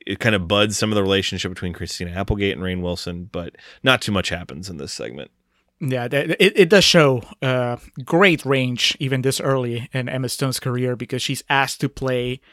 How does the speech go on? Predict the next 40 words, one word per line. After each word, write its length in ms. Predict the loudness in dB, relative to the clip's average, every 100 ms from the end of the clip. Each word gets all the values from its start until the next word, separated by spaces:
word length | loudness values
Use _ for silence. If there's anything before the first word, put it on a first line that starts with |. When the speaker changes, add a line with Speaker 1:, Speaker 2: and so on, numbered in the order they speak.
| -20 -20 -14
Speaker 2:
a 60 | -2
very 300 | 4 6 4
attractive 440 | 2 -2 -2 -4
girl 260 | 0 0 0
who 100 | 0
doesn't 300 | -2 -4 -6
think 240 | -4 -4
she's 180 | -6 -6
attractive. 680 | -8 -8 -8 -8 -6 -6 -8 -12 -6
<laughs> 60 |
She 180 | -4 -2 4
has 240 | 2 4
the 80 | 0
line. 840 | 6 4 8 4 6 2 4 0 0 -6 -2 0 0 0 2
<laughs> 0 |
She 160 | 6 6
has 180 | 6
the 100 | 2
line 200 | 4 6
of, 80 | 6
like, 180 | 6 6
"Maybe 260 | 4 8 8
I 60 |
don't 220 | 8 4 6
belong 380 | 6 6 4
in 100 | 2
a 40 | -2
music 360 | -2 -2 -2
video." 420 | -2 -4 -2 -6 -12 _ _ -4
And 140 | 2
I 20 | 2
was 120 | 4
like, 280 | 4 4 -2 2
I 140 | 4
understand 600 | 6 4 0 2 2 2
they're 140 | 2 -2
trying 540 | -2 2 2 2 0
with 160 | -2 -2
the 80 | -4
hair, 560 | 0 2 4 2 0